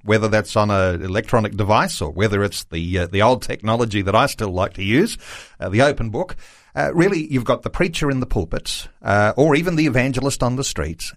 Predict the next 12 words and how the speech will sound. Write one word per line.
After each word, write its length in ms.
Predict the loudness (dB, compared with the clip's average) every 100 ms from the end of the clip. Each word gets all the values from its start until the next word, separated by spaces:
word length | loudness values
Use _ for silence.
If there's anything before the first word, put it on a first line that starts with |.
| _
and 580 | 0 4 4 4 2 -2 0
they 340 | 2 2 0 0
are 240 | 2 2
subject 1000 | 2 0 2 0 0 -4 -4 -8 -12 -12 -14 _ _ _
to 560 | 0 2 2 0 -4 -6 _ _ _ _ _ _ _
what 220 | 2 2
is 140 | 2 0
being 260 | 0 0
taught 380 | 0 0 -2 -6 -4
in 100 | -2
the 80 | 2
Bible. 460 | 2 0 -4 -10